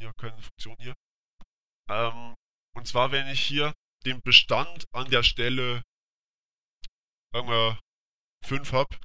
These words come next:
Ich hab keine Ahnung, was da jetzt als Zinsen rauskommt. Ich hab die Zahlen leider auch nicht vor mir. Wahrscheinlich was nicht so Schönes. Ähm, der Bestand an der Stelle fünf soll,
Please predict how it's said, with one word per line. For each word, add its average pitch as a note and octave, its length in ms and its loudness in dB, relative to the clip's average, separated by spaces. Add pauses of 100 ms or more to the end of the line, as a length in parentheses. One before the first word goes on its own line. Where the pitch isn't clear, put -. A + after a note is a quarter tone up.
Ich - 60 -6
hab B2+ 100 -2
keine C#3+ 200 2
Ahnung, C#3 220 -2
was C3 140 -6
da A#2+ 80 -2
jetzt A2+ 120 -6
als A2 220 -6
Zinsen C3 280 -6
rauskommt. A#2 440 -4
Ich - 100 -4
hab C3 80 -8
die A#2 100 -6
Zahlen A2+ 280 -4
leider F#2+ 180 -4
auch A2 140 -4
nicht A#2 120 -4
vor A2+ 140 -4
mir. B2+ 140 -6 (800)
Wahrscheinlich A2 280 -2
was G2 100 -6
nicht B2+ 120 -4
so - 100 -4
Schönes. - 320 -2 (1500)
Ähm, C#3 340 -4 (1040)
der A#2+ 100 2
Bestand C#3 320 2
an - 100 -4
der B2 100 -2
Stelle A#2 280 0
fünf - 560 -2
soll, A#2 560 4